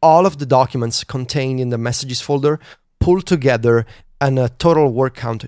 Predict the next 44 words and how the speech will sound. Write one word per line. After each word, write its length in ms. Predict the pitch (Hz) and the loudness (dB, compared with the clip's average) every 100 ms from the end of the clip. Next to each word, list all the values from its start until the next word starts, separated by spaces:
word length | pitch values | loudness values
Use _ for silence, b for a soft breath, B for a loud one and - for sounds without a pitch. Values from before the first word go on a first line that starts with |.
| 127 | -10
just 360 | 113 156 147 - | -2 0 0 -2
for 100 | 131 | -4
that 240 | 117 - | -4 -6
section, 500 | - 123 - - - - | -8 -8 -8 -10 -10 -8
which 160 | 147 | -6
was 140 | 135 131 | -4 -2
very 180 | 131 | -4
useful. 420 | 113 110 - 110 117 | -2 -6 -6 -6 -4
And 160 | 139 | -2
I've 160 | 135 135 | -2 0
never 220 | 156 151 | 2 2
been 180 | 131 127 | 0 -2
able 160 | 113 120 | -2 -4
to 100 | 110 | -6
do, 280 | 117 104 - - | -4 -4 -8 -14
to 80 | |
do 100 | 120 | -8
the 100 | 117 | -6
same 280 | 104 139 117 | -4 -2 -2
in 100 | 107 | -4
other 220 | 107 104 | -6 -8
text 280 | 110 117 - | -10 -12 -10
editors. 400 | 120 - 117 - - B B - | -12 -12 -12 -14 -16 B B -8
So 480 | - 147 131 135 143 | 0 2 4 2 0
it's, 260 | 190 - 165 - | -2 -2 -6 -8
you 160 | 180 180 | -6 0
know, 160 | 175 | 2
I, 640 | 156 160 147 139 135 139 - | 2 2 2 2 0 -2 -6
I, 200 | - 156 | -4 -2
I 0 | |
had 260 | 196 196 156 | 2 2 2
many, 500 | 185 202 196 180 - - | -2 0 0 -2 -6 -8
many 240 | 156 175 | -4 -2
concerns 540 | - 143 - 139 160 175 | -4 -6 -4 -2 -2 -2
about 220 | 151 156 | -2 -2
using 300 | 156 139 147 | -2 -2 -4
a 40 | |
tool 400 | 127 - 147 143 | -4 -4 -2 0
that's 680 | 131 113 - _ _ - - | 0 -2 -4 _ _ -10 -4
meant 240 | 139 131 127 | -2 -2 -4
for, 300 | - 127 117 | -4 -2 -2
like, 280 | 117 120 | -4 -6
book 300 | - 143 - | -8 -8 -6
writers 440 | 151 156 160 165 | -2 0 0 -2